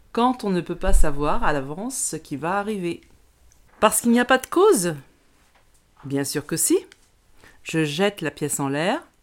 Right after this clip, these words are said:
c'est une cause. L'attraction terrestre en est une autre, comme la résistance de l'air, l'orientation du vent, la forme de la pièce, sa densité, sa masse. Mais ces causes sont trop nombreuses ou trop complexes pour qu'on puisse en faire la somme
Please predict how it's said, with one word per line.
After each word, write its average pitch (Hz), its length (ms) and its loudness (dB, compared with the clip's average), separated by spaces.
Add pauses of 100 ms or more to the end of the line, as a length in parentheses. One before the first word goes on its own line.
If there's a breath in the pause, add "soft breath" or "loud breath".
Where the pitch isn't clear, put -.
(120)
c'est - 220 -6
une 240 140 0
cause. 196 380 -2 (960 soft breath)
L'attraction 175 580 -2
terrestre 147 580 -6 (420)
en 139 160 -4
est 131 200 -8
une 135 100 -6
autre, - 420 -10 (200)
comme 156 180 -2
la 143 120 0
résistance 139 600 -6
de 139 80 -8
l'air, 143 300 -6 (420 loud breath)
l'orientation 147 600 -4
du 127 140 -12
vent, 151 320 -6
la 156 120 -4
forme 147 220 -6
de 139 80 -4
la 131 120 -4
pièce, 170 440 -6 (240 loud breath)
sa 170 200 -4
densité, 147 600 -2
sa 139 200 -4
masse. 160 520 -6 (460 soft breath)
Mais 160 140 0
ces 202 180 2
causes 208 260 2
sont 151 160 -2
trop 247 280 -4
nombreuses 160 600 -2
ou 165 120 -6
trop 240 260 -4
complexes 175 580 -6
pour 175 200 -10
qu'on 156 160 -4
puisse 226 320 -6
en 151 80 -4
faire 147 240 -4
la 131 100 -2
somme 226 360 0